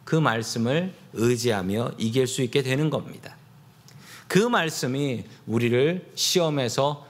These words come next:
구원해 주시는 말씀이 될 줄로 믿습니다. 아멘.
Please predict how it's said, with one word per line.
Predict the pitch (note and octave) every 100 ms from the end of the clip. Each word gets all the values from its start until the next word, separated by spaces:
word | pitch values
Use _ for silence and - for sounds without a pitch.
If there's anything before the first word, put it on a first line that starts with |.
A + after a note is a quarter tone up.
| -
구원해 | - B2 B2+ F3 G3
주시는 | F#3 - C3+
말씀이 | D#3 G#2+ G2 A#2 A#2+
될 | A#2 A2
줄로 | A2 G2
믿습니다. | G#2+ A#2 - G#2 F#2 G2+ B2+ - - -
아멘. | - G2 G2 G2 F#2+ F2 E2